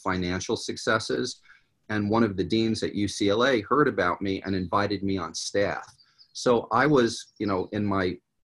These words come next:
mid to late twenties when I went on staff at, at U C L A.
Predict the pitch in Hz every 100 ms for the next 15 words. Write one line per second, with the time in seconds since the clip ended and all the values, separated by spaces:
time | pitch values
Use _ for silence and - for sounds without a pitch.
0 | _ 101 104 113 123 - 107 107 98 -
1 | 104 101 123 147 143 - - 101 101 98
2 | - 92 95 101 92 - - 95 120 -
3 | - 104 - 98 95 101 98 107 92 92
4 | 104 156